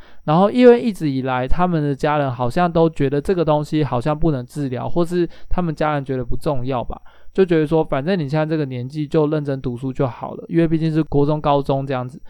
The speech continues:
这件事情就等到你出社会再去治疗就好了。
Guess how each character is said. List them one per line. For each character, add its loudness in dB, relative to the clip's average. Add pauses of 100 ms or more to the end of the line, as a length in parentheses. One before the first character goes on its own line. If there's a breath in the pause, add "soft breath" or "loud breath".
(200)
这 4
件 2
事 -4
情 -6
就 6
等 -4
到 0
你 -8
出 4
社 0
会 2
再 2
去 -2
治 -6
疗 -6
就 -4
好 -8
了。 -18